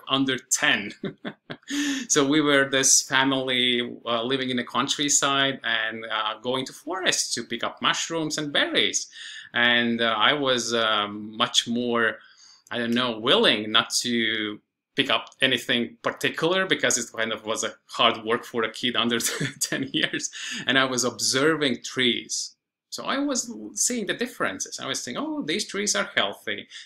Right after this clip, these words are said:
They are having all the leaves and branches and everything." But there's some of the trees are, look like they are getting old. Some of the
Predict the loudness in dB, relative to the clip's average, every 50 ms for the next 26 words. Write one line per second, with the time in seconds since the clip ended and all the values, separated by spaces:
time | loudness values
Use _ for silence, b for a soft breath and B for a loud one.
0 | B B 0 2 2 4 2 2 2 0 0 0 0 -2 -2 -2 -2 -2 -2 0
1 | 0 0 0 0 -2 -4 -4 -4 -2 0 0 0 0 0 -2 -2 -2 -2 -2 -4
2 | -2 -2 -4 -4 -4 -6 -8 -8 -8 B B B B -2 0 0 0 0 -2 -2
3 | -4 -4 -4 -6 -4 -6 -6 -6 -4 -2 0 0 2 2 0 -2 -4 B B B
4 | B B B B B B B -8 -6 -4 -2 0 -2 -2 -2 -6 -6 -2 -2 -2
5 | -2 -2 -2 0 0 2 2 2 2 2 2 0 0 0 0 2 0 0 -2 -2
6 | 0 2 2 2 2 0 -4 -12 -20 -20 -20 _ _ _ _ _ _ _ -10 -6
7 | -2 0 0 0 0 -2 -4 -6 -4 0 2 2 4 2 2 0 -4